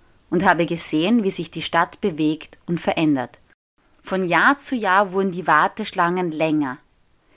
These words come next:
Jedes Jahr war etwas neu und anders.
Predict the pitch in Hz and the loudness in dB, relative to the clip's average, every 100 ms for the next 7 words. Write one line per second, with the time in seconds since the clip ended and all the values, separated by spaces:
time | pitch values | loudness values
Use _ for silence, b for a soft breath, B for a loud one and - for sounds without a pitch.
0 | b - 175 202 247 254 - 175 180 190 | b -10 -2 0 0 -2 -2 2 2 2
1 | 196 175 180 180 - 170 160 190 190 - | 0 -2 -6 -6 -2 0 0 0 -4 -2
2 | 147 160 143 131 - | 0 0 -2 -4 -10